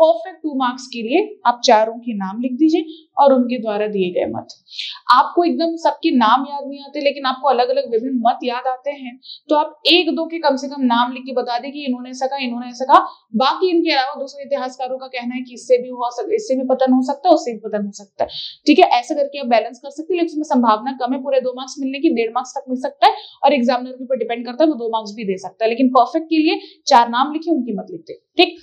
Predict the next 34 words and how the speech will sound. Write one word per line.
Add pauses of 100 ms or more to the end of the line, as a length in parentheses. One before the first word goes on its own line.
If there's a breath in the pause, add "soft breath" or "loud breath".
Question
number
two
में
move
on
करते
हैं। (560 loud breath)
बौद्ध
धर्म
की
लोकप्रियता
के
चार
प्रमुख
कारणों
का
उल्लेख
कीजिए।
Buddhism
एक
बहुत
important
topic,
अभी
मैंने
कहा
कि
सिंधु
घाटू
से,
सिंधु
घाटी
सभ्यता